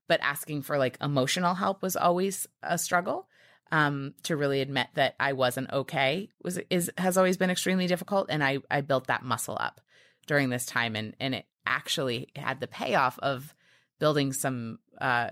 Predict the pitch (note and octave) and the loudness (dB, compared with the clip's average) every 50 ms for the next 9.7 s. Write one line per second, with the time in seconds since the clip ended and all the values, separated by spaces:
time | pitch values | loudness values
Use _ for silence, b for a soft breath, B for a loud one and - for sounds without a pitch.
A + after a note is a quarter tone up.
0 | - _ - D#3 E3+ F#3 F#3 F3 E3 C#3+ B2 C3+ C3 C3+ B2+ B2+ B2 A#2+ - B2+ | -10 _ -8 0 0 2 4 4 2 0 -2 -2 -2 -2 0 0 0 0 -2 -4
1 | A#2+ - A2 - - - - - C#3 C3 B2 - - - G#2 F2+ C#2 - - C3 | -2 -2 -2 -2 -2 -6 0 4 4 6 6 4 2 2 0 0 0 -4 -6 -6
2 | C#3 C3 B2 A2+ A2+ A2+ G#2+ G#2+ A2 A2 - - - _ _ _ _ _ _ _ | -4 -4 -2 -2 0 2 2 2 0 0 -6 -16 -20 _ _ _ _ _ _ _
3 | E3 D3+ C#3 C3+ C3 - - _ _ _ - E3 E3 F3 F3 - F3+ C#3 B2 B2 | -2 0 0 0 -2 -4 -8 _ _ _ -2 0 0 0 2 0 -2 -2 0 0
4 | B2 A#2+ A#2 A#2 - C3+ B2 - B2 - - A2+ A2 A#2 B2 - C3 A#2+ - - | -2 -2 -2 -2 -4 -6 -6 -6 -6 -4 0 2 2 2 2 0 -4 -6 -2 0
5 | C#3 A#2+ - - B2 A2+ G#2 F#2+ G2+ - - A#2 - - A2+ A#2+ A2+ G#2+ A2 G#2 | -2 -2 0 -2 -4 -2 -2 -2 -4 -4 -6 -8 -6 -6 -6 -4 -2 -2 -2 -2
6 | G#2+ b b b b b b b _ - C#3 C3+ A#2+ A2+ - G2+ B2+ - A2 A2+ | -2 b b b b b b b _ -2 0 0 0 0 0 -2 -2 -2 -2 -6
7 | A#2 B2+ A#2+ A#2+ A2 - - - A#2+ - - - D#3 D3 C3+ A#2+ A2+ A#2 A#2 - | -2 0 0 0 0 -2 -6 -12 -12 -12 -4 -2 0 2 2 2 0 -2 -4 -8
8 | - - - C#3 E3 F3+ F3+ D3 C3 B2+ A#2 - C3 B2+ C3 C3 B2 A#2+ A2 - | -12 -12 -4 0 2 2 2 2 0 -2 -4 -6 -6 -4 -4 -4 -4 -4 -4 -4
9 | A#2+ A#2 A2+ - - A#2+ A#2 A2+ A2 A2+ A#2+ - - | -6 -6 -6 -4 -2 -2 0 0 -2 -6 -10 -10 -12